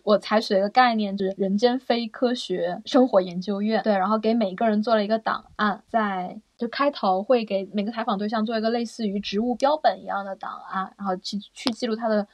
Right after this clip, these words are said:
呃，生活的地方、年龄和他的工作。在文末的时候会做一观察日记一样，但是这个观察日记是，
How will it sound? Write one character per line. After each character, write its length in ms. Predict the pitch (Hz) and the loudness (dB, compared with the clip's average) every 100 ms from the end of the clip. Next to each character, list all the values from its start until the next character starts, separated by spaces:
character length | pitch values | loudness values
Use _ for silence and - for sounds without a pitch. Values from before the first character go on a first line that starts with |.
| - - - | -16 -20 -12
呃， 220 | 190 185 | -8 -6
生 200 | 247 254 | -2 0
活 140 | 220 | 2
的 100 | 190 | 0
地 240 | 202 247 226 | 0 -2 -4
方、 480 | - 202 196 202 208 - | -2 0 2 0 -4 -2
年 340 | 214 202 233 | 2 2 0
龄 220 | 269 208 | 0 0
和 100 | 214 | -2
他 80 | 208 | -2
的 100 | 202 | -2
工 320 | 196 196 196 | 0 -2 -2
作。 320 | 208 226 196 - | -4 0 0 4
在 240 | 254 220 196 | 4 6 4
文 220 | 202 190 | 2 2
末 240 | 247 320 | 4 4
的 100 | 277 | 4
时 140 | 247 185 | 0 -4
候 200 | 190 185 | -4 -4
会 200 | 202 185 | -4 -4
做 240 | 214 190 | -4 -4
一 120 | 185 | 2
观 200 | 185 262 | 4 4
察 200 | - 180 | 2 0
日 200 | 196 247 | 2 0
记 260 | 214 - 269 | -4 -2 -2
一 140 | 190 | -2
样， 180 | 202 - | -6 -4
但 140 | - 226 | -2 0
是 160 | 226 | -2
这 140 | 214 233 | -2 -2
个 80 | |
观 180 | 208 226 | 2 0
察 220 | 226 190 | 0 -2
日 160 | 202 208 | 0 -4
记 480 | 202 - 208 196 202 _ _ | -6 -10 -6 -6 -6 _ _
是， 540 | - - 220 196 185 | -14 -10 -4 -2 -4